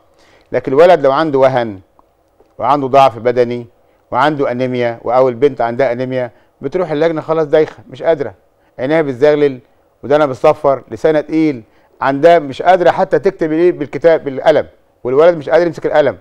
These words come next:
طب ليه؟ لا، انا بقول نصيحه لكل الاباء والامهات، ابنك قبل ما يروح اللجنه الصبح يفطر. الحاجه الاهم من كده كمان، ما توديش ابنك بدري قوي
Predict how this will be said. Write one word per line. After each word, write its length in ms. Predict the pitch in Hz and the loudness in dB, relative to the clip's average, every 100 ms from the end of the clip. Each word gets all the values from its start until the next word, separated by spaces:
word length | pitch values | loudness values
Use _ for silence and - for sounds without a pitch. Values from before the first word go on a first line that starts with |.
| _ _ | _ _
طب 160 | 113 104 | -10 -4
ليه؟ 320 | 139 151 101 _ _ _ _ _ | -2 -2 -4 _ _ _ _ _
لا، 360 | 131 139 - - _ 127 | -2 -2 -4 -20 _ -4
انا 160 | 127 | -2
بقول 240 | 120 139 151 | -2 -2 -2
نصيحه 480 | 131 165 151 117 | -4 -4 -4 -4
لكل 300 | 107 110 156 | -6 -6 -6
الاباء 400 | 139 - 117 135 | -6 -6 -2 0
والامهات، 540 | 117 107 110 127 160 165 _ _ _ _ | 0 -4 -8 -4 -4 -4 _ _ _ _
ابنك 440 | 180 151 147 - - | -2 0 -4 -6 -2
قبل 340 | 190 185 151 139 | 2 2 0 0
ما 100 | 139 | 0
يروح 220 | 175 151 | 0 0
اللجنه 300 | 143 175 156 | 0 0 -2
الصبح 280 | 143 185 160 | -2 -2 2
يفطر. 360 | 147 - - _ _ _ _ _ _ _ _ - | 0 0 -16 _ _ _ _ _ _ _ _ -10
الحاجه 340 | 123 220 220 | 0 2 4
الاهم 300 | 190 156 190 | 2 2 2
من 160 | 175 139 | 0 -2
كده 180 | 175 160 | 0 0
كمان، 440 | 131 147 160 143 - _ _ _ _ _ | 0 0 0 -4 -14 _ _ _ _ _
ما 100 | 139 | -4
توديش 320 | 143 156 196 | 0 2 0
ابنك 240 | 190 180 170 | -4 -2 4
بدري 280 | 160 123 - _ _ _ _ _ | 4 2 -4 _ _ _ _ _
قوي 240 | 170 175 | 4 4